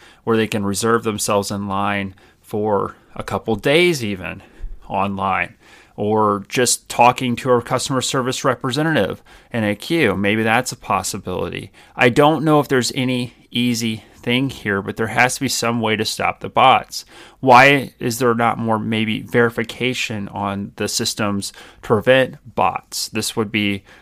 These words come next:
very helpful for a lot of different reasons to prevent the bots from buying up these systems, and then maybe more families could have these next generation systems or gamers in general. Right now, I remember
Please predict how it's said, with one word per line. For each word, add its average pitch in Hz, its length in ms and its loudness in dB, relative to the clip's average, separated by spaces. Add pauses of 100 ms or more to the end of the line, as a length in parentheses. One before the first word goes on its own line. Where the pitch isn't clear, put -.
(180)
very 160 260 6
helpful 123 440 2
for 104 380 0
a - 100 -2
lot 104 280 2
of 107 80 -2
different 101 280 -8
reasons 104 540 -6
to - 80 -12
prevent 98 380 -6
the 90 80 -6
bots 95 360 -4
from 98 140 -6
buying 98 380 0
up - 160 -6
these 95 160 -8
systems, 107 640 -6 (340)
and 110 160 2
then 113 240 4
maybe 113 300 2
more 110 240 2
families 104 760 -4
could 101 160 -10
have 110 580 0 (420)
these 104 180 -6
next 101 240 -4
generation 98 500 -4
systems 104 720 -4 (320)
or 165 180 6
gamers 117 480 0
in 90 160 -8
general. 107 520 -2 (500)
Right 151 260 8
now, 131 420 2 (1160)
I 123 80 8
remember 120 680 4